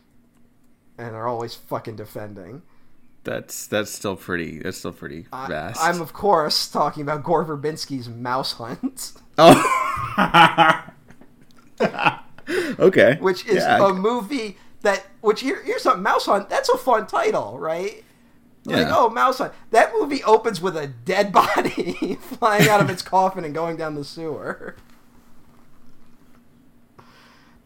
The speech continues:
Speaker 1: That movie opens with a guy getting, like, that, like, uh, the mayor fucking has a heart attack and dies, like, five minutes into that movie because of a cockroach. <laughs>
Speaker 2: <laughs>
Speaker 1: It, it's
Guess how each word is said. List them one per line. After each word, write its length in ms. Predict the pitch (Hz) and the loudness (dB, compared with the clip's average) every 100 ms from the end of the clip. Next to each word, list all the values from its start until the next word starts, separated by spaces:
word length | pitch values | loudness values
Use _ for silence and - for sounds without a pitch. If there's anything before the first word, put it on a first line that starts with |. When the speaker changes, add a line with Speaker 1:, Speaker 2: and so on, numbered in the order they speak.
| - | -6
Speaker 1:
That 140 | 196 247 | -2 0
movie 240 | 339 285 | 0 -2
opens 460 | - 220 302 226 160 | 4 4 4 -6 -2
with 200 | 196 190 | -2 0
a 80 | 175 | -2
guy 260 | 170 185 | 4 4
getting, 420 | 180 185 175 156 139 _ | 4 0 0 -2 -12 _
like, 200 | 202 185 214 | -8 -6 -6
that, 140 | 233 - | -8 -8
like, 180 | 202 - - | -10 -10 -10
uh, 120 | 170 - | -10 -8
the 120 | 180 | -6
mayor 400 | 180 208 240 202 | -2 0 2 2
fucking 500 | 180 180 175 160 151 - | 0 -4 -4 -10 -10 -6
has 200 | 180 165 | -4 -2
a 80 | 160 | 0
heart 220 | 175 190 | 0 0
attack 280 | 180 165 151 | -2 -4 -4
and 160 | 135 | -6
dies, 340 | 156 156 151 135 | -2 0 -2 -6
like, 120 | 127 | -6
five 260 | 170 139 | -2 -2
minutes 220 | 139 135 147 | -4 -6 -6
into 140 | 139 | -6
that 180 | 131 123 | -6 -6
movie 240 | 135 127 | -8 -8
because 220 | 120 120 120 | -8 -10 -10
of 80 | |
a 40 | 120 | -12
cockroach. 960 | - 127 123 90 - 247 - - - - | -8 -8 -8 -12 -10 -10 -10 -10 -12 -14
<laughs> 80 | - - - 151 | -16 -18 -6 0
Speaker 2:
<laughs> 100 | 123 - 156 - - - _ _ _ - - - - _ _ _ _ _ - - 156 | 2 4 2 0 -16 -18 _ _ _ -20 -20 -20 -20 _ _ _ _ _ -20 -20 -10
Speaker 1:
It, 360 | 165 165 180 180 | -6 -2 -4 -2
it's 240 | 185 - | -6 -4